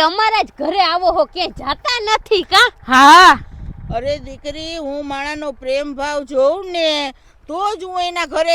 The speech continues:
Speaker 3: જાઉં, બાકી મને ખબર પડી જાય કે આને આપણે જઈએ ઈ ગમતું નથી, પ્રેમ ભાવ નથી, તો હું એના ઘરે કોઈ દી જાવ જ નહીં.
Speaker 1: કોઈ રાખે તો જાય ને.
Speaker 3: કોઈ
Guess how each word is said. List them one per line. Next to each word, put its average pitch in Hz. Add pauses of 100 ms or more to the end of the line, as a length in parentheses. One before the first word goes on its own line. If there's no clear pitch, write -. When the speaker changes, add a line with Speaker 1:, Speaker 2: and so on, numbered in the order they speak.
(140)
Speaker 3:
જાઉં, 339
બાકી 320
મને 302
ખબર 330
પડી 339
જાય 339
કે 302
આને 294
આપણે 311
જઈએ 320
ઈ 294
ગમતું 320
નથી, 311
પ્રેમ 302
ભાવ 311
નથી, 302
તો 294
હું 311
એના 330
ઘરે 330
કોઈ 339
દી 311
જાવ 294
જ - (180)
નહીં. 247 (580)
Speaker 1:
કોઈ 254
રાખે 262
તો 285 (120)
જાય 277
ને. 320 (580)
Speaker 3:
કોઈ 415